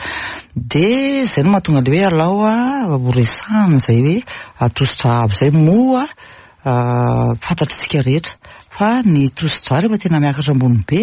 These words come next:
a, dia mahafaty tampoka. Dia eo ilay mandeha ny saina hoe <clears throat> nazava hoe inona no nahafaty ny olona sy ny sisa, dia tsy hoe mampatahotra akory fa,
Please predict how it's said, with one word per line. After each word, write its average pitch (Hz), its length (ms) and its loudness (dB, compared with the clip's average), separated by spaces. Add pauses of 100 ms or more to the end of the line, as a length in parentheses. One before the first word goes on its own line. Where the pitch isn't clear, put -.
a, 254 80 -6 (320)
dia 127 140 0
mahafaty 117 480 -2
tampoka. - 420 -8 (840)
Dia 117 680 2
eo 135 100 2
ilay 170 160 0
mandeha 131 480 2
ny 185 80 0
saina 185 240 -4
hoe 185 220 0 (320)
<clears throat> - 340 -2
nazava 131 240 -4
hoe 196 160 -6
inona 175 240 -2
no 131 140 -6
nahafaty 120 260 -10
ny 120 140 -4
olona 123 100 -8
sy 143 160 -6
ny 131 80 -4
sisa, 277 300 -8 (500)
dia 117 400 -2
tsy - 160 -6
hoe 190 80 -2
mampatahotra 165 600 -6
akory - 340 -8
fa, 254 160 -4